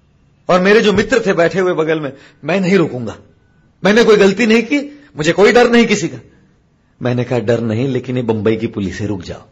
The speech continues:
देखते हैं क्या बोलते हैं।" और आ गए पुलिस जी, मामा जी आ गए, और जो मामा जी बगल में आ गए तो मेरे जो मित्र था उसने खिड़की खोली और कहने लगा,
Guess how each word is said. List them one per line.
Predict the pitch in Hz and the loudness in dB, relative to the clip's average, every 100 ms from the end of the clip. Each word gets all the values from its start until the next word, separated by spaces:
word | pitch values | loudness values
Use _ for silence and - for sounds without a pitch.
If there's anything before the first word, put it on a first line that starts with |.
| _ _ _ _ _ - | _ _ _ _ _ 0
देखते | 170 170 143 | 2 2 -2
हैं | 107 | -6
क्या | 101 98 | -4 -4
बोलते | 76 87 - | -4 -8 -10
हैं।" | - - _ _ _ _ _ _ _ _ _ _ - | -14 -20 _ _ _ _ _ _ _ _ _ _ 0
और | 175 | 2
आ | 226 262 | 4 2
गए | 262 247 - _ _ | 0 -4 -12 _ _
पुलिस | 190 190 165 | -4 -4 -4
जी, | 190 | -4
मामा | 170 175 196 | -4 -2 -2
जी | 202 | 0
आ | 220 | 0
गए, | 220 190 - _ _ _ _ _ _ _ - | 0 -6 -12 _ _ _ _ _ _ _ -6
और | 175 | -2
जो | 190 | 0
मामा | 190 226 | 0 0
जी | 240 | 0
बगल | 214 214 269 269 | 0 2 2 4
में | 247 | 4
आ | 240 | 4
गए | 240 220 208 - _ _ _ _ _ - | 4 2 0 -8 _ _ _ _ _ -4
तो | 196 | 0
मेरे | 190 196 | 2 2
जो | 202 | 2
मित्र | 196 214 196 | 0 -2 -2
था | 190 | -4
उसने | 175 175 | -6 -8
खिड़की | - - 208 | -8 -8 -8
खोली | 180 214 220 - - _ _ _ _ _ | -2 -2 -2 -8 -18 _ _ _ _ _
और | 139 165 | 0 0
कहने | 165 190 202 | 0 -2 0
लगा, | 202 196 | 0 -2